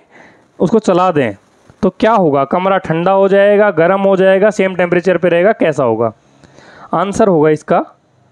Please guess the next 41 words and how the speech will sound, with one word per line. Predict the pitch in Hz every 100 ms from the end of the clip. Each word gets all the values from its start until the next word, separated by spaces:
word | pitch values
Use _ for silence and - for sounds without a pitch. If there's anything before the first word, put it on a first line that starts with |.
| -
कमरा | 131 131 180 -
गर्म | 143 139 135
हो | 120
जाएगा, | 107 104 110 110 _ _
ठंडा | 151 156 165
नहीं | 185
होगा। | 165 147 113 _ _ _ - _ - -
जो | 156 180
लोग | 190 165
सोच | 190 175
रहे |
हैं | 190
ठंडा | 190 185 185
हो | 175
जाएगा, | 170 170 190
ऐसा | 180 -
नहीं | 156 170
होगा, | 170 165 226 - - - - -
गर्म | 185 214 208
हो | 156
जाएगा। | 135 123 123 -
मेरे | 175 240
को | -
फटाफट | 220 233 254 254
इनका, | 269 262 254
इसका | 233 - 285 285
और | - 214
इसका | 202 - 233
दोनों | 214 226 240
questions | 220 185 214 202
का | 233
reason | 196 220 285
बता | 226 180
देना, | 160 170 214 339 _ _ _ _ _ _ -
फिर | 226
मिलते | 233 208 214
हैं |
आपको | 202 247
next | 247 180 - 135
video | 123 117
में। | 117